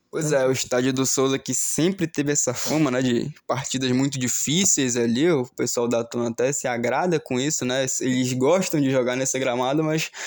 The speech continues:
Speaker 1: não foi a ocasião dessa vez, né.
Speaker 2: Dessa vez eles se lascaram.
Speaker 1: Desentularam. E a gente que imaginava, a gente, a gente fala a gente aqui do radar, tá?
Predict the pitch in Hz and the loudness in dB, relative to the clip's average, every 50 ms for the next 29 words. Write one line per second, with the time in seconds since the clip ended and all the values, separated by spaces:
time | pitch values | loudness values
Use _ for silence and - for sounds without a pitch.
0 | - - - - - 143 143 151 147 - 147 143 147 143 143 143 - 156 147 143 | -10 -12 -14 -8 -2 0 0 0 0 2 4 4 4 4 4 2 2 2 2 2
1 | 139 143 160 160 147 143 143 139 139 139 - 151 143 160 156 139 127 123 123 123 | 2 2 2 2 2 2 2 0 0 0 0 0 0 2 2 2 2 4 4 2
2 | 120 120 120 120 123 135 - _ _ _ _ _ _ _ _ - 123 - - 127 | 2 0 0 -2 -2 -6 -8 _ _ _ _ _ _ _ _ -16 -12 -10 -8 -8
3 | 127 120 120 123 123 123 127 131 139 147 - - - _ _ _ _ _ _ _ | -10 -10 -12 -14 -12 -12 -12 -12 -12 -14 -14 -18 -20 _ _ _ _ _ _ _
4 | _ _ _ - - - - 123 127 135 147 - - - - - - - _ - | _ _ _ -12 -10 -10 -10 -10 -10 -10 -10 -12 -12 -12 -14 -14 -14 -14 _ -14
5 | 123 123 123 123 120 - 147 143 131 120 101 113 151 156 170 196 208 208 - - | -10 -8 -8 -8 -6 -4 0 2 2 2 4 4 4 4 4 4 2 2 2 2
6 | 226 214 202 190 185 180 180 170 156 151 151 160 175 190 165 143 127 113 107 104 | 2 4 6 4 4 4 4 2 2 2 2 0 0 0 0 0 0 0 -2 -2
7 | 113 120 117 127 127 - 135 123 120 - - - 127 127 123 123 120 131 135 - | -2 -2 -2 -2 -2 -2 -2 -2 -2 -2 -4 -2 -2 0 0 0 0 -2 -2 -4
8 | 139 - - 151 151 151 147 160 165 165 165 156 143 131 123 120 120 113 - - | -6 -8 -6 -4 -2 0 0 0 0 0 0 0 2 2 2 2 0 -2 -2 -2
9 | 120 127 139 143 | -2 0 -2 -4